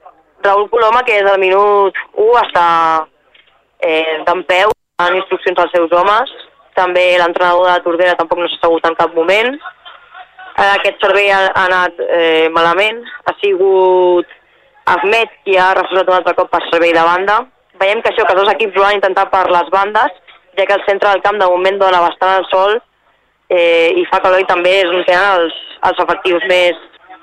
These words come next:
més forts en atacs. Ha recuperat aquesta pilota el Palafrugell, avança per la banda dreta, Emilio amb la pilota, però l'ha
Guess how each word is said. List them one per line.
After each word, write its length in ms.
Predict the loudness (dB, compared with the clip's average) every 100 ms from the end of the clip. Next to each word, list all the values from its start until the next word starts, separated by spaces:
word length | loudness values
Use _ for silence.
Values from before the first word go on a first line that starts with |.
| -20 -20 -18 -4
més 160 | -2 0
forts 180 | 0 2
en 120 | 0
atacs. 200 | 0 0
Ha 160 | 0
recuperat 320 | 0 0 -2 -2
aquesta 240 | -4 -2
pilota 220 | 0 0
el 60 | 0
Palafrugell, 500 | 0 0 0 0 -2 -6 -6 0
avança 280 | 0 0 -2
per 80 | 0
la 100 | 2 2
banda 300 | 0 0 0 0 -2 -8 -6 -2 0
dreta, 320 | 0 2 0 0 -4 -20 -20 -20 -8 -4
Emilio 360 | -2 0 2 2
amb 120 | 0
la 80 | -2
pilota, 360 | -2 0 2 0 -2 -8 _ _ -20 _ _ _ _ _ _ -18 -12 -2
però 160 | 0
l'ha 120 | 2